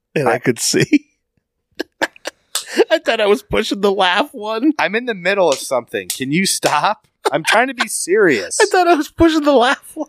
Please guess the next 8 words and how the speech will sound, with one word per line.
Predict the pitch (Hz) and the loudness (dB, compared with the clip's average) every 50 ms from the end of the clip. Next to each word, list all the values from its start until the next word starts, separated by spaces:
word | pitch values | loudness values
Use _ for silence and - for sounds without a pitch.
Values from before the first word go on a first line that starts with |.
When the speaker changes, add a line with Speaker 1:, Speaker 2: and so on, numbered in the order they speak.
| _ _ - | _ _ 0
Speaker 2:
Okay. | - 147 - - 156 110 - - _ _ - - - _ _ _ | 0 0 0 0 -2 -2 -4 -8 _ _ -20 -20 -20 _ _ _
Speaker 1:
Sorry. | - - - - - - - - _ _ _ _ _ _ _ - | -10 -6 -4 -4 -4 -4 -6 -10 _ _ _ _ _ _ _ -6
Speaker 2:
Can | - 160 165 | -2 0 0
I | 202 | 0
finish | - - - 196 220 247 - - - | 0 0 -4 -4 -4 -4 -6 -4 -2
my | 208 180 | -2 0
thought? | - - - 135 107 90 - | 0 2 2 2 0 0 2
Speaker 1:
Yes. | 139 135 131 139 139 - - - | 2 2 2 2 0 -4 -10 -18